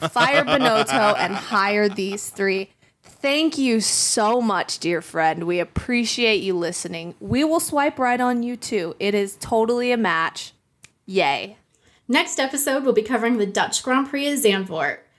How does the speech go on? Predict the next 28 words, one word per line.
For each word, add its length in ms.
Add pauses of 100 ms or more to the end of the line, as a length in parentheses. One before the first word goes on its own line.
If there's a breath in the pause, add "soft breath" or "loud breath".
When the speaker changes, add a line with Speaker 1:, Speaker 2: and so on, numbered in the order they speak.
(160)
Speaker 2:
which 260
is 220
the 100
home 380
race 500
of 100
Max 280
Verstappen, 600
who's 220
currently 380
leading 240
the 60
championship. 720 (480 soft breath)
Will 100
Charles 360
Leclerc 520 (200)
ever 180
catch 300
up 220
to 100
the 80
new 160
second 340
place 320
championship 1040
leader, 380
Sergio 420
Perez? 600